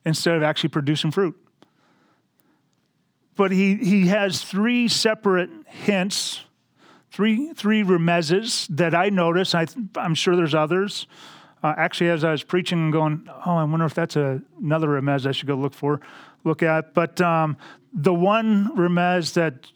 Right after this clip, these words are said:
jumps off the page to me immediately is, uh, he calls the Son a beloved Son. Now, in all the scriptures, there's only one Son besides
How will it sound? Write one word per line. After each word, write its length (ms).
jumps 300
off 120
the 80
page 340
to 60
me 100
immediately 640
is, 440
uh, 260
he 180
calls 500
the 120
Son 480
a 200
beloved 880
Son. 460
Now, 260
in 80
all 300
the 60
scriptures, 760
there's 160
only 340
one 300
Son 420
besides 640